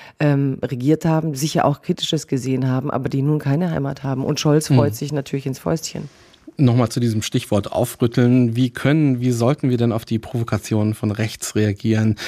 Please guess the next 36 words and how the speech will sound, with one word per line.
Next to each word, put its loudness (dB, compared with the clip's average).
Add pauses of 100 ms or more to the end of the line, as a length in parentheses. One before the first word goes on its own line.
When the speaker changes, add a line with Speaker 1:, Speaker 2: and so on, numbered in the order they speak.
(200)
Speaker 2:
In 4
Ihrem 6
jüngst 6
erschienenen 2
Buch 2
Sanfte 0
Radikalität 0
plädieren 2
Sie 0
ja 2
für -8
einen -2
Abschied -4 (300)
von 4
der 4
Wutpropaganda 0
auf -4
Instagram 0
oder -2
Twitter. 0 (440)
Wie 2
können 2
wir 4
stattdessen 0
handeln, 4
um -2
eine -2
Gesellschaft 0
zu -2
schaffen, 0
die, 0 (240)
ja, 2 (100)
die 0
Menschenwürde 0
aller 0
achtet? -14